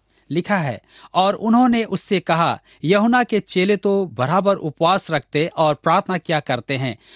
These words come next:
और वैसे ही फरीसियों के भी, परंतु तेरे चेले तो खाते पीते हैं।'"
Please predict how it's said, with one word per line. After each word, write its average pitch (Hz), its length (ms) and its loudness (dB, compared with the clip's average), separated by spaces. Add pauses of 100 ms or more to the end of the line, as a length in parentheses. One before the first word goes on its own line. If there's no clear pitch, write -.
(120)
और 180 200 2
वैसे 220 360 2
ही 220 100 2
फरीसियों 175 460 -2
के 226 220 2
भी, 143 240 -4 (240)
परंतु 226 320 2
तेरे 233 380 2
चेले 170 320 0
तो 160 260 -6
खाते 170 420 -2
पीते 131 380 -6
हैं।'" 120 240 -8